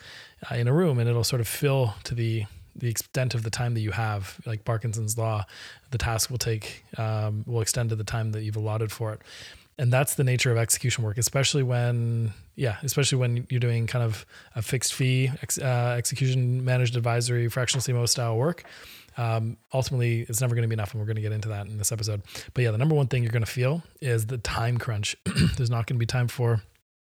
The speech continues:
doing anything, and you're always gonna be kind of,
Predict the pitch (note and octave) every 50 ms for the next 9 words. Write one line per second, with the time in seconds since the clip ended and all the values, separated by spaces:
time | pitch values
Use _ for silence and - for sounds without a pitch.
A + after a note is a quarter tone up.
0 | _ _ - - - C#3+ C#3 C3 C3 C3 C3 B2 - C#3 C3 - B2+ A#2+ A#2+ B2
1 | A#2+ A#2+ A#2+ - - A#2 A2+ A2 A2 A2 A2 G#2+ - - - - - - - -
2 | - - - C3 B2 A2+ G#2